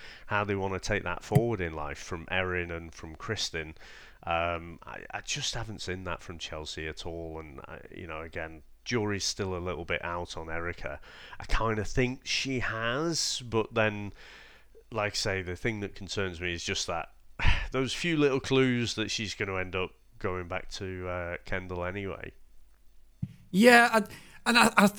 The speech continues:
Speaker 2: that's what I'm saying, Dave. It's like a pattern thing, and it's also, in some respects, it sounds quite dramatic, but it's a form of abuse, really, because he's sort of pushing her more and more to see, w-, as he,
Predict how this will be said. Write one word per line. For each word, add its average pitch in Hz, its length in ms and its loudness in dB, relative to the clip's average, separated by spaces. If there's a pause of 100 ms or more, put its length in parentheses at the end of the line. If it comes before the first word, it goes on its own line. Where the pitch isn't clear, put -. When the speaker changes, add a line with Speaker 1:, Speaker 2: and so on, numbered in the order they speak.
Speaker 2:
that's 233 160 6
what 220 80 6
I'm 151 60 6
saying, 196 280 12
Dave. 175 180 12
It's 160 120 6
like 214 160 8
a 180 40 10
pattern 175 500 8
thing, 151 260 10
and 214 80 12
it's 262 180 8
also, 302 640 10
in 156 120 12
some 285 280 8
respects, 151 540 8
it 143 100 2
sounds 226 300 8
quite 180 200 8
dramatic, 165 460 6
but 131 100 6
it's 139 120 2
a 175 60 6
form 247 260 8
of 214 100 8
abuse, 175 460 8
really, 127 380 6 (460)
because 180 240 10
he's 247 240 12
sort 208 180 8
of - 120 4
pushing 214 340 6
her 170 60 10
more 170 320 12
and 147 100 10
more 143 460 8
to - 160 -8
see, 139 420 8 (800)
w-, 160 300 10 (220)
as 165 160 10
he, 170 160 4